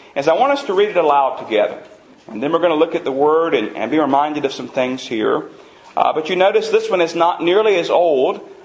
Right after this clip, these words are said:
uh, as a lot of the ones that, uh, we have been looking at this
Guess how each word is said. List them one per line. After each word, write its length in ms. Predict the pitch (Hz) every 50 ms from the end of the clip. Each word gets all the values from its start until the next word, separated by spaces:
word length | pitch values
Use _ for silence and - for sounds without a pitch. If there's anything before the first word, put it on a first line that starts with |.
| - -
uh, 200 | - - - - -
as 160 | 139 143 147
a 60 | 151
lot 180 | 151 151 160 160
of 80 | 160
the 80 | 156 156
ones 440 | 151 151 151 151 156 165 156 - -
that, 360 | 147 139 139 - - - -
uh, 240 | 143 135 131 - -
we 260 | 113 127 147 156 151 156
have 200 | 151 139 143 -
been 200 | 147 135 131 135
looking 340 | 147 156 - 160 135 131
at 240 | 127 127 123 123 123
this 320 | 123 127 123 - - -